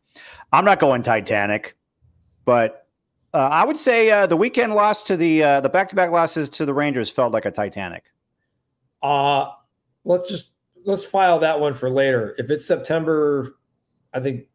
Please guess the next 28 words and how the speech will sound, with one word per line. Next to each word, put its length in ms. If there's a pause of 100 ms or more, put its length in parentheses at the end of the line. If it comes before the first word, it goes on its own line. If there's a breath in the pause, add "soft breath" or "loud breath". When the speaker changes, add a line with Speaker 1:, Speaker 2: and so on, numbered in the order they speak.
(260)
Speaker 1:
we're 60
Speaker 2:
September 180
Speaker 1:
still 200
doing 240
this 140
podcast 560
in 60
September, 720
that's 160
a 40
Titanic. 640 (180)
Speaker 2:
Yeah, 200 (140)
exactly. 440 (160)
No, 160
that's 160
what 60
I'm 80
saying. 220
File 320
it 60
away 280
and 100
let's 160
see. 240
I, 160
I 40
don't 160
think, 280